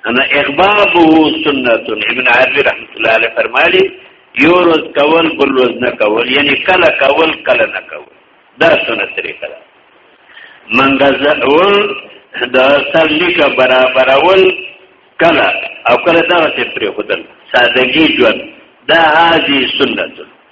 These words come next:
او همیشه د پاره دغسې پرېښودل تدلیس به شي. نو اغبابه سنت،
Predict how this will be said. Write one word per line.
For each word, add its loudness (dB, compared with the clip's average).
او 4
همیشه 0
د 0
پاره 2
دغسې 0
پرېښودل 0
تدلیس -4
به -10
شي. -18
نو -2
اغبابه 2
سنت، -8